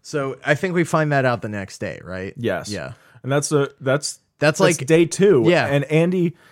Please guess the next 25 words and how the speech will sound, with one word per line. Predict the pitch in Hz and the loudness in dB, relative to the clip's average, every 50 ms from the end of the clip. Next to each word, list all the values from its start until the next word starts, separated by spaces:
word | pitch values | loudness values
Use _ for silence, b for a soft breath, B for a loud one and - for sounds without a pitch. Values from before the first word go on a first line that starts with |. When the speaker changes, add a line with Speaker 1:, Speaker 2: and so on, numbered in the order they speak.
| b b b | b b b
Speaker 2:
Andy | - 143 160 180 190 185 | 0 0 2 4 4 4
overhears | 190 165 143 127 127 147 143 127 107 | 4 4 2 2 2 2 0 0 0
that. | 98 92 | 0 0
He's | 120 160 180 160 | 0 0 0 0
sitting | - 185 180 151 131 | 0 -2 -2 -2 0
next | 135 127 120 - - | -2 -2 -2 -4 -8
to | - 107 | -10 -8
Red | 90 110 107 107 107 95 | -6 -4 -2 -2 -2 -2
and | 98 95 104 113 113 | -4 -6 -6 -6 -6
his | 98 - | -6 -8
friends | - 110 101 95 90 87 80 - | -8 -8 -8 -8 -8 -8 -12 -12
in | - 117 107 | -12 -10 -8
the, | 98 95 90 - _ _ _ - | -6 -8 -8 -8 _ _ _ -12
like, | - 110 98 147 | -6 -2 0 0
Speaker 1:
At, | 143 | 2
like, | 147 147 131 | 2 0 0
a | 143 120 | 2 0
Speaker 2:
table, | 110 101 | 0 0
Speaker 1:
separate | 95 - - - 120 | 0 0 0 -2 -4
Speaker 2:
a | 104 | -2
separate | - 135 117 107 107 73 | 0 0 0 -2 -2 -4
Speaker 1:
table, | 69 120 107 101 | -4 -4 -4 -4
Speaker 2:
table. | 95 95 82 - | -4 -6 -8 -8
Speaker 1:
yeah. | b b b b b b b b b _ | b b b b b b b b b _
Speaker 2:
And | 123 120 117 113 113 110 104 101 95 - | -6 -4 -4 -4 -4 -6 -8 -10 -12 -14